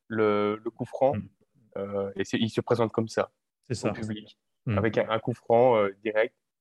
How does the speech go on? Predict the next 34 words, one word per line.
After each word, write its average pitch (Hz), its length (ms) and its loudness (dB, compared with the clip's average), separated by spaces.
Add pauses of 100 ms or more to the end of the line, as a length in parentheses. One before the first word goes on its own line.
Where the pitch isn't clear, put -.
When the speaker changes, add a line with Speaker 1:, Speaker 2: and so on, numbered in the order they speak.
(140)
Speaker 1:
euh, 98 340 -4
contre 110 380 -4
le 101 60 -2
Milan. 92 260 -4 (920)
Donc, 104 280 -2
euh, 101 160 4 (260)
oui, 120 180 2
c'est - 180 -6
un, 92 160 -6 (140)
un 95 140 -8
personnage, 107 600 2
euh, 90 80 0 (560)
comme 107 120 -2
tu 101 140 -16
dis, 110 100 -4
pas 107 160 2
le 107 60 0
plus 107 140 -10
talentueux, 110 600 -2 (420)
mais, 104 240 2
euh, 92 140 4 (840)
qui - 140 -2
a, 98 140 4
qui - 160 -2
a 95 100 0
certainement 120 760 2
laissé 107 240 -2
sa - 120 -6
trace. - 360 -12 (680)
Speaker 2:
Attachant. 117 500 -4 (420)
Speaker 1:
Voilà, 98 280 -8
c'est - 160 -10
ça. 92 160 -6
Speaker 2:
Mm. 107 140 -4